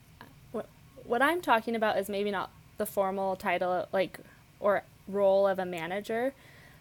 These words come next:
but really owning the, um, like, owning, obviously, the user, like, anything,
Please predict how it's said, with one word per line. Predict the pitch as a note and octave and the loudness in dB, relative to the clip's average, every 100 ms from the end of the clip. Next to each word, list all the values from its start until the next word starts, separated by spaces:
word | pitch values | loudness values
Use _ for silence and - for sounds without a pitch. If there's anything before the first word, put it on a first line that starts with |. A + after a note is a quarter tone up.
| - | 0
but | A3+ G3+ | 0 2
really | G#3+ G#3+ A3+ B3+ - | 0 2 2 2 0
owning | - G3 G3+ G3+ G3+ G3+ - - - - - - - - - - | -2 -2 -2 -4 -4 -6 -10 -20 -20 -20 -20 -20 -20 -20 -20 -6
the, | G3+ G3 F#3+ F#3 F3+ - | -4 -2 0 0 0 -4
um, | F#3 F3 E3 D#3+ D#3+ F#3 - - - - - - - - - - - - - - - - - - - | -6 -8 -8 -10 -12 -16 -20 -20 -20 -20 -20 -20 -20 -20 -20 -20 -20 -20 -20 -20 -20 -20 -20 -14 -6
like, | F#3 - - - - - - - - - - | -6 -8 -20 -20 -20 -20 -20 -20 -20 -12 -2
owning, | A#3+ B3+ B3 B3 | 0 2 0 0
obviously, | G#3+ G#3+ G#3+ G#3 - G3+ G3 F#3+ G3+ - - - - - | 2 2 2 -2 -2 0 0 0 -4 -12 -20 -20 -20 -4
the | G#3 | -4
user, | G3+ G#3 G#3+ A3 G#3+ G#3 | -2 0 0 0 0 2
like, | G3+ F3+ | 0 0
anything, | A3 B3+ B3 A#3+ A#3 | 0 0 0 -2 -2